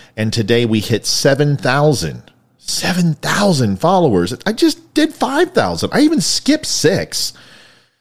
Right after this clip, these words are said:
Seven thousand. I haven't even made a graphic yet. I might just wait till ten. But folks, it's an amazing journey, and I can't thank you enough for sharing and liking and subscribing. That's what does it. And that organic traffic, since Facebook, I'm not even gonna do the hostage thing tonight, won't allow me to advertise. I'm gonna give that a rest tonight.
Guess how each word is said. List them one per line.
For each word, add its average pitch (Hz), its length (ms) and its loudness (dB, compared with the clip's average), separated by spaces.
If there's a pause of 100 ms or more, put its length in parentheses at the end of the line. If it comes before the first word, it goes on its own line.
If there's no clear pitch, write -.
(580)
Seven 190 520 2
thousand. 143 500 0
I - 60 0
haven't 170 160 4
even 170 140 4
made 156 120 4
a 143 40 -2
graphic 123 520 -2
yet. 85 140 -4
I 92 40 -2
might 113 160 -2
just 127 160 -4
wait 104 200 -2
till 104 160 -6
ten. 117 360 -2
But - 140 -4
folks, 123 260 -2
it's 123 160 -6
an 87 60 -6
amazing 82 540 -4
journey, 82 340 -6
and 73 100 -10
I 82 80 -8
can't 98 320 -4
thank 117 320 -6
you 92 120 -4
enough 90 440 -2
for 90 400 0 (360)
sharing 104 560 0
and 90 100 -4
liking 120 340 -2
and 76 80 -10
subscribing. 113 520 -2
That's 139 240 0
what 101 160 -2
does 151 240 2
it. 67 180 -10
And 104 180 -2
that 120 140 2
organic 117 580 -2
traffic, 147 400 -2
since - 360 0
Facebook, 143 500 0
I'm 123 60 -2
not 123 100 -2
even 120 60 -2
gonna 117 120 -2
do 113 120 0
the 101 80 -2
hostage 113 480 -6
thing 80 180 -8
tonight, 85 320 -8
won't 98 220 -2
allow 92 260 -4
me 90 240 -4
to 80 340 -10
advertise. 85 600 -8
I'm 104 80 -6
gonna 95 140 -4
give 80 180 -6
that 85 200 -4
a 71 60 -6
rest 76 320 -8
tonight. 71 300 -12